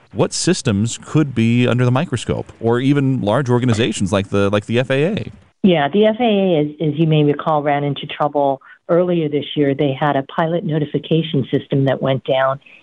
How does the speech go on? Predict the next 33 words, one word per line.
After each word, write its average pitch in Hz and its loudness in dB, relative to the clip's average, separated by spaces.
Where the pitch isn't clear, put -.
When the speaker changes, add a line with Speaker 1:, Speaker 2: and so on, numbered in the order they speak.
Speaker 2:
And 135 0
so 135 2
for 156 0
the 143 -4
first 175 0
time, 165 0
it's 147 -2
a 143 2
system 175 -2
called 147 -4
the 139 0
Notice 151 2
to - -2
Air 151 0
Missions 156 2
that 123 -2
pilots 143 -2
have 131 -8
to 156 -2
look 151 0
at 151 0
just - -4
to 139 0
identify 139 -2
any 139 0
hazards, 175 0
runway 165 2
closures, 151 0
or 139 0
anything 170 2
that 131 -2
might 143 2
affect 143 -4